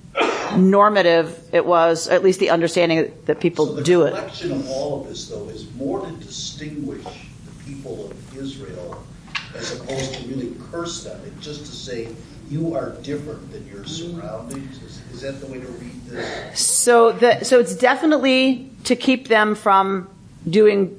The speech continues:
Speaker 1: the worst of what's around them,
Speaker 2: Which is
Speaker 1: hundred percent.
Speaker 2: common practice around them.
Speaker 1: Which, right, which is the goal of the covenant, is to
Speaker 2: Yeah.
Speaker 1: make them a holy people, and their behavior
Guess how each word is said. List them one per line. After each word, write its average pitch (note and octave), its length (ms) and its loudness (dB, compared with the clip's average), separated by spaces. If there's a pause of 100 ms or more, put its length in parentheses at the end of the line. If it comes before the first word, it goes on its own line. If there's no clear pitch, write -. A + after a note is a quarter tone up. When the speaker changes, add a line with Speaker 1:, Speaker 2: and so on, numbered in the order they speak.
Speaker 1:
the F#3+ 100 6
worst F#3+ 380 6
of F3 120 2
what's - 360 2
around G3 520 4
them, F3+ 280 4
Speaker 2:
Which G3 100 -8
is - 60 -4
Speaker 1:
hundred G#3+ 280 2
percent. F#3 480 2
Speaker 2:
common - 160 -6
practice - 400 -12
around - 420 -12
them. E3+ 220 -2
Speaker 1:
Which, A#3+ 340 6
right, F#3 340 2
which G#3+ 220 6
is G3 200 2
the F#3+ 140 6
goal G3+ 480 4
of G3 120 2
the G#3 80 2
covenant, F3+ 580 2
is G3 120 0
to G#3 100 2
Speaker 2:
Yeah. G3+ 60 2
Speaker 1:
make G3+ 220 4
them G#3 160 4
a G3+ 60 4
holy F#3+ 340 4
people, A#3+ 360 2
and F3 100 2
their F3 100 6
behavior G3+ 680 4